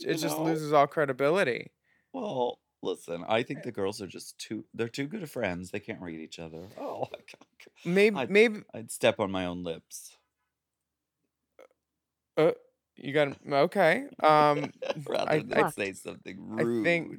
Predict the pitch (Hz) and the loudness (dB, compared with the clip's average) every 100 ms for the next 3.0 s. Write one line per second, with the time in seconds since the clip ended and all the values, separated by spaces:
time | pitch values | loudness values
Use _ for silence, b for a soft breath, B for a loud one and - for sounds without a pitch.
0 | - - _ - 156 147 175 - 208 - | -16 -20 _ 4 4 6 4 6 4 4
1 | 202 180 170 160 190 180 156 165 151 151 | 4 8 10 8 6 -2 6 10 12 10
2 | - b 143 - - 160 160 160 156 170 | 2 b 2 2 4 8 8 8 4 0